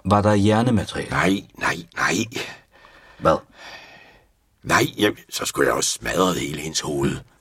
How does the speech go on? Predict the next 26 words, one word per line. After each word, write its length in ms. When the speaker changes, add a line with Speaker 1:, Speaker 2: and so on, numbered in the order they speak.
Speaker 1:
Men 180
det 160
var 140
der. 180
Speaker 2:
Ja, 180
det, 340
det 180
har 120
jeg 160
så 140
svært 240
ved 80
at 60
tro. 240
Speaker 1:
Altså, 160
tror 180
du, 60
jeg 140
lyver, 260
Tony? 200
Speaker 2:
Nej. 380
Speaker 1:
Hva? 120
Altså, 180
der 100
var 320
hjernemateriale. 1040